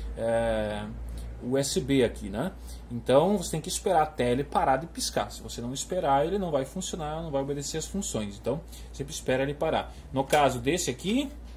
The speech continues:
ele não parou, tá? Ele ficou piscando o tempo todo. Então não dá pra formatar, não dá pra fazer nada com ele. Então eu tirei, coloquei esse, ele piscou um pouquinho e parou, deu certo, tá?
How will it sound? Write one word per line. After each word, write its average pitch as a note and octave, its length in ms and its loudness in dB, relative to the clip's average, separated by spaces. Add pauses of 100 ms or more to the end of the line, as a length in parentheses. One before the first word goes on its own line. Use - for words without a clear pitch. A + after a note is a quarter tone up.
(500)
ele A#2+ 160 -2
não C3 160 -2
parou, E3 360 2 (200)
tá? G2+ 120 -8
Ele A#2 120 -6
ficou - 200 -8
piscando C#3+ 360 -6
o - 20 -12
tempo F#3 320 -6
todo. - 380 -2 (360)
Então A2+ 420 -2
não C3+ 180 -2
dá B2 160 2
pra C#3+ 140 -6
formatar, A#2+ 760 -6
não C3 60 -4
dá B2 60 -4
pra B2 80 -10
fazer C3 220 -6
nada C#3+ 200 -4
com - 100 -10
ele. A2 100 -6
Então G#2 120 -10
eu - 60 -12
tirei, B2 300 -4
coloquei D#3 420 -4
esse, - 180 -8
ele B3 120 -6
piscou - 320 -4
um E3 40 -4
pouquinho E3 340 -6
e - 20 -8
parou, D3 400 -2
deu D#3+ 120 -4
certo, - 460 -2
tá? C#3 180 -4